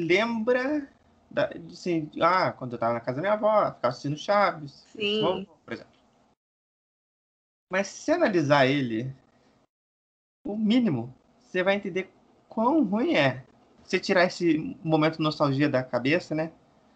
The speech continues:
Speaker 2: Exatamente. Eu
Speaker 1: Sabe
Speaker 2: acho
Speaker 1: que,
Speaker 2: que, eu
Speaker 1: sabe
Speaker 2: acho
Speaker 1: que
Speaker 2: que
Speaker 1: vai ter um
Speaker 2: Chaves
Speaker 1: filme?
Speaker 2: De Chaves?
Speaker 1: É assim, pela notícia que eu li, que o povo tá revoltado porque o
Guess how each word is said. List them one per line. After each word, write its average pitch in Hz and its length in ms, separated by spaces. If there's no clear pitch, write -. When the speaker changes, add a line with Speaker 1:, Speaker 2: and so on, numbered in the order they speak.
Speaker 2:
Exatamente. 233 920
Eu 226 120
Speaker 1:
Sabe 190 140
Speaker 2:
acho 262 80
Speaker 1:
que, - 60
Speaker 2:
que, 233 320
eu - 80
Speaker 1:
sabe 262 60
Speaker 2:
acho 277 140
Speaker 1:
que 240 160
Speaker 2:
que - 180
Speaker 1:
vai 208 260
ter 202 80
um 170 100
Speaker 2:
Chaves - 140
Speaker 1:
filme? 202 420
Speaker 2:
De 196 180
Chaves? 247 760
Speaker 1:
É 131 40
assim, 131 260
pela 156 320
notícia 135 380
que - 80
eu 113 40
li, 120 320
que 139 240
o 127 40
povo 131 180
tá 139 100
revoltado 135 500
porque - 280
o 147 260